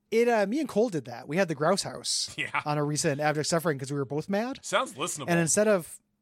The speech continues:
Speaker 1: it, uh, no, it, but it's a Patreon
Speaker 2: <laughs>
Speaker 1: bonus
Speaker 2: Oh,
Speaker 1: episode, so
Speaker 2: God.
Speaker 1: nobody has to hear it.
Speaker 2: You charged
Speaker 1: Uh,
Speaker 2: people for that?
Speaker 1: <laughs> Yeah.
Speaker 2: You charged
Speaker 1: Yeah, yeah.
Speaker 2: people
Speaker 1: Well, you
Speaker 2: for the
Speaker 1: both
Speaker 2: experience of being your friend?
Speaker 1: Grouse House.
Speaker 2: Yeah.
Speaker 1: Hey, what, what else is new?
Speaker 2: <laughs> Yeah.
Speaker 1: Like, <laughs> where have you been?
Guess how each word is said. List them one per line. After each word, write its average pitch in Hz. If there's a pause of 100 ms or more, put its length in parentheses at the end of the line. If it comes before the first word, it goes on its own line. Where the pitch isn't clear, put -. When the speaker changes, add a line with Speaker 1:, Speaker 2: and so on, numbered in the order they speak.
(220)
Speaker 1:
it, 226
uh, 202 (100)
no, 254
it, 190
but 185
it's 175
a 175
Patreon 143
Speaker 2:
<laughs> -
Speaker 1:
bonus 131
Speaker 2:
Oh, 269
Speaker 1:
episode, -
so -
Speaker 2:
God. 254
Speaker 1:
nobody 160
has 151
to 156
hear 214
it. -
Speaker 2:
You 320
charged -
Speaker 1:
Uh, 208
Speaker 2:
people -
for 381
that? 381 (160)
Speaker 1:
<laughs> 330 (840)
Yeah. 240 (340)
Speaker 2:
You 294
charged 247
Speaker 1:
Yeah, 226
yeah. 202
Speaker 2:
people 240
Speaker 1:
Well, 254
you 233
Speaker 2:
for 202
the 294
Speaker 1:
both -
Speaker 2:
experience 220
of 151
being 208
your 185
friend? 156 (760)
Speaker 1:
Grouse 175
House. -
Speaker 2:
Yeah. 185
Speaker 1:
Hey, 233
what, 240
what 233
else 320
is 151
new? 123
Speaker 2:
<laughs> -
Yeah. 135 (220)
Speaker 1:
Like, 165 (180)
<laughs> 220
where 220
have 269
you 302
been? 131